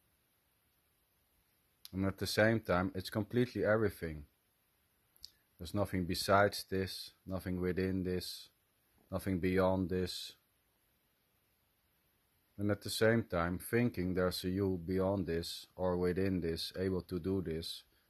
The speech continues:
or not, or feeling that you are doing this, or wanting that you are able to do this or to get this, or the absence of those ideas, thoughts, beliefs, suggestions,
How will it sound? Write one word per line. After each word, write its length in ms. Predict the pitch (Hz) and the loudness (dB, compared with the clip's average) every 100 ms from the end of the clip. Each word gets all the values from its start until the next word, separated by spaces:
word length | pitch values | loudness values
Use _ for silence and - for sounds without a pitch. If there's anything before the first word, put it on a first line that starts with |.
| _ | _
or 220 | 95 101 | 2 2
not, 420 | 90 80 87 - - _ _ _ _ _ _ _ | 2 0 -2 -6 -20 _ _ _ _ _ _ _
or 100 | 95 | -8
feeling 500 | 90 - 107 107 95 92 | -6 0 2 4 2 2
that 200 | 90 - | 0 0
you 160 | 95 | 0
are 140 | 90 85 | 0 0
doing 420 | 95 92 87 78 | 0 0 0 -2
this, 400 | 82 85 - - _ _ _ _ _ _ _ _ _ | -4 -6 -10 -12 _ _ _ _ _ _ _ _ _
or 400 | - 92 92 64 - _ _ | -2 0 0 -2 -14 _ _
wanting 800 | 82 92 107 104 - 87 90 87 | 0 4 4 2 -2 -2 -2 -4
that 200 | 90 87 | -6 -4
you 120 | 95 90 | 0 2
are 140 | 90 | 2
able 320 | 98 98 90 | 2 2 0
to 160 | 85 92 | -4 -6
do 240 | 80 95 | -2 -2
this 420 | 85 80 85 - - _ - | -2 -6 -8 -12 -18 _ -12
or 80 | 87 | -8
to 160 | 92 | -6
get 400 | 82 98 95 _ | 0 2 2 _
this, 400 | 80 82 - - _ _ _ _ | -10 -10 -12 -18 _ _ _ _
or 120 | 110 110 | -2 2
the 140 | 107 | 4
absence 560 | 120 123 - 101 95 98 | 4 4 -4 -2 -2 -4
of 200 | 90 92 | -4 4
those 340 | 104 110 - | 4 4 2
ideas, 640 | 92 92 92 95 95 - - | 0 0 0 0 0 -4 -6
thoughts, 360 | 98 98 95 - | 0 2 0 -4
beliefs, 500 | - 90 92 92 - | -8 -4 -2 -2 -6
suggestions, 1080 | 92 80 92 92 - - 90 87 - - | -10 -4 -2 -2 -6 -6 -4 -4 -6 -10